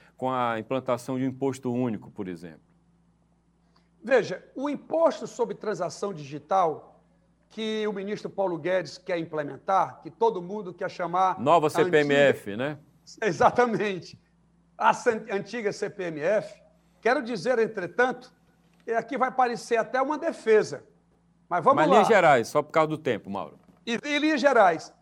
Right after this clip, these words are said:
Speaker 2: Na, primeiro, ele vai substituir, ele vai diminuir a contribuição patronal e vai,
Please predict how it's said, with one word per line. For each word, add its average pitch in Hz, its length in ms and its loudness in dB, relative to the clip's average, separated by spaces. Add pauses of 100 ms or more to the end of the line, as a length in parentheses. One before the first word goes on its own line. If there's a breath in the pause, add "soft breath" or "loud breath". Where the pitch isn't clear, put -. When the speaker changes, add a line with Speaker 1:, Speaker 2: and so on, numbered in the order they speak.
(120)
Speaker 2:
Na, 254 120 -2
primeiro, 302 540 0 (240)
ele 269 180 0
vai 277 200 2
substituir, 311 1000 -4 (440)
ele 208 160 -2
vai 240 180 2
diminuir 240 680 -4
a 240 80 2
contribuição 196 640 -6
patronal 190 960 2 (800)
e 220 100 -6
vai, 233 500 6